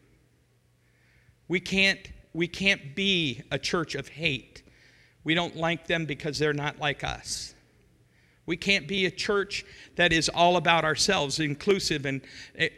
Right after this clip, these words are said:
exclusive or inclusive, or no, we'd be exclusive. We close the doors and we don't let people in because they don't look like, smell like, dress like us. That's not Jesus. That's not the church.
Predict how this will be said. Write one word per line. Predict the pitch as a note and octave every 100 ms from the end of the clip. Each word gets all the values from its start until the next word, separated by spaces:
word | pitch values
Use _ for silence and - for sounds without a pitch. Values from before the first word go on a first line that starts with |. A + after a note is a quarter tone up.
| -
exclusive | E3+ - - - F3 F#3+ - F3 D3+
or | C#3 C#3
inclusive, | F3 - F3 - - A2
or | D#3
no, | C#3+ C3+
we'd | B2+ D3+
be | E3 D3
exclusive. | D#3+ - - F3 - F3 D3
We | C#3+
close | - F3+ D#3
the | D3+
doors | E3 D#3
and | D3+
we | D3+
don't | D#3+ C3
let | D#3+ D#3+
people | - F3+ E3 D3
in | D#3+
because | C#3+ D#3 B2+
they | C#3+
don't | C3 D#3 C3+ - - -
look | D#3 F3 E3+
like, | F3 E3
smell | - E3+ D#3
like, | D#3 D3 C#3+
dress | - D3+ D3 D#3+
like | D3 B2+ -
us. | C3+ A2+ - - - - - - _ _ _ _ _ _ _ _ _ _ _ -
That's | E3 -
not | G3+ F3
Jesus. | - A3+ D4 - - - - - _ _ _ _ -
That's | E3
not | G3+ F#3
the | -
church. | - - - - -